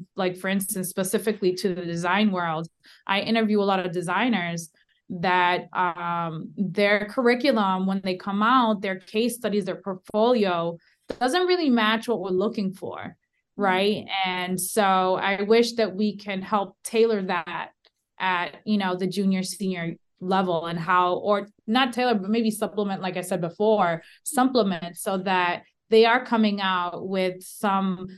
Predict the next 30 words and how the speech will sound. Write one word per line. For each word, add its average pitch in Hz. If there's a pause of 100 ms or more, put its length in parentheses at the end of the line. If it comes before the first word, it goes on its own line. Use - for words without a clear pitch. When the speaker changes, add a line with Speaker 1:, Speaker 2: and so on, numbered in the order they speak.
(140)
Speaker 1:
tools, 220 (500)
um, 180
or 196
resources 208
that 180
will 185
help 180
them 190
land 190
that 180
internship 190
or 170
that 160
job. 170 (580)
Um, 165 (160)
because 208
I 196
just 208
don't, 196 (160)
sometimes 214
I 190
think 196
that 190
there's 185
a 185
disconnect 190 (100)
there 185 (360)
as 180
well. 180 (560)
Speaker 2:
Yeah. 269